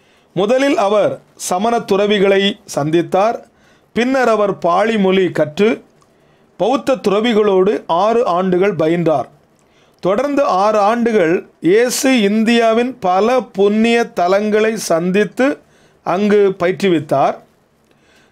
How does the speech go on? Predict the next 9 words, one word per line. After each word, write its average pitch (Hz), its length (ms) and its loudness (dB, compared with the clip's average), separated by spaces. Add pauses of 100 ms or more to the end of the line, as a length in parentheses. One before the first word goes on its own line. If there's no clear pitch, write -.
(100)
தமது 247 380 0
இருபத்தொன்பதாம் 233 920 0
வயதில் 190 520 0 (480)
அவர் 208 340 -2
தம் 202 200 -2
சொந்த 254 540 0
நாட்டுக்கு 202 680 -2
திரும்பி 165 540 -2 (380)
சென்று 165 580 -2